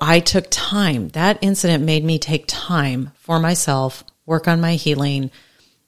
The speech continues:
I think it was about six months, and I, I thought, "Okay, maybe I'm ready to date again." And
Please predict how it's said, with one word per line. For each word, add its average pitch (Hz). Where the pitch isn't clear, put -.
I 156
think 165
it 160
was 156
about 135
six -
months, 160
and 151
I, 139
I 143
thought, 143
"Okay, 180
maybe 190
I'm 175
ready 160
to 160
date 135
again." 117
And 143